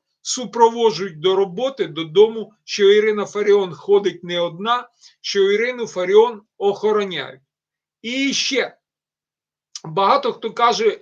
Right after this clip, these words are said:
в Ірини Фаріон не було охорони. Ірина Фаріон була така воздушна жінка, вона ходила по Львову, дивилася на небо,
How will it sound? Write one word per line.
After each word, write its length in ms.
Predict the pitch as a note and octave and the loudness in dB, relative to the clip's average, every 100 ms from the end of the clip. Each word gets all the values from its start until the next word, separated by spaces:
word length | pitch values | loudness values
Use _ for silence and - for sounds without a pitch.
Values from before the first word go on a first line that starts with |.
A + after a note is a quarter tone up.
| - | -10
в 120 | G3+ | -4
Ірини 540 | A3+ B3+ B3+ A#3 G3 - | -2 -2 -4 -6 -8 -12
Фаріон 500 | - G#3+ B3 C4 A#3 | -4 -2 0 -2 -2
не 80 | G#3+ | -6
було 360 | F3+ G#3 A3 | -4 2 4
охорони. 640 | G#3 - G3+ E3+ C#3 C3+ _ _ - | 4 0 -2 -2 -4 -10 _ _ -2
Ірина 360 | G3 B3+ C4+ B3+ | 2 2 0 -4
Фаріон 440 | A3+ A#3+ B3 A3 | -2 0 0 -2
була 200 | G#3+ A#3 | -2 -2
така 500 | A3+ A#3 A3+ G#3 - - | -4 -2 0 -2 -6 -6
воздушна 800 | G3 G#3 E3 A#3+ - G#3+ G#3 G#3 | -2 -2 -4 -12 -10 -6 -4 -4
жінка, 520 | G3 C4 A#3 - G3+ | -4 -6 -6 -8 -8
вона 200 | G#3 G#3+ | -8 -10
ходила 460 | G#3 G#3+ A#3 A#3 G#3+ | -6 -6 -4 -4 -4
по 240 | - G#3 | 2 2
Львову, 540 | G#3 A#3 A#3+ A3 F#3 - _ - | 2 2 2 2 -4 -8 _ -8
дивилася 680 | D#3 A3+ B3 A#3+ G#3 A3 G#3+ | -4 0 2 4 2 0 -4
на 160 | G#3 | -4
небо, 480 | A3 B3 A#3+ G#3 G3+ | -4 -2 0 0 0